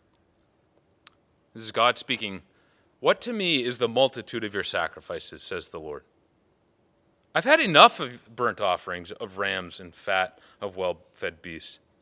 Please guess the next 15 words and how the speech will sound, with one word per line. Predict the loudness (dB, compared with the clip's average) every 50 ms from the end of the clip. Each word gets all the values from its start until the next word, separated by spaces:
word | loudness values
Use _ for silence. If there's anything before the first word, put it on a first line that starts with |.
| _ _ _ _ _ _ _ _ -2
I | -2 -2
do | 0 -2 -4
not | -2 0 2 2 2 0 -2 _
delight | -4 -4 -2 0 0 0 0 0 -2 -6 -14 -14
in | -10 -8 -6
the | -6 -6
blood | -4 -2 0 0 0 0 -2
of | -6 -8 -10 -8 -8
bulls | -6 -4 -2 -2 -4 -4 -8 -12 -14 _ _ _ _ _ _ _ _ _ _ _ _
or | -2 2 2
of | 2 2 0
lambs | -2 -4 -4 -2 -4 -6 -6 -8 -10 -10 -12 -14 _ _ _ _ _ _ _
or | -8 -8
of | -8 -6
goats. | -2 -2 -2 -2 -2 -4 -6 -8 -8 -8 -10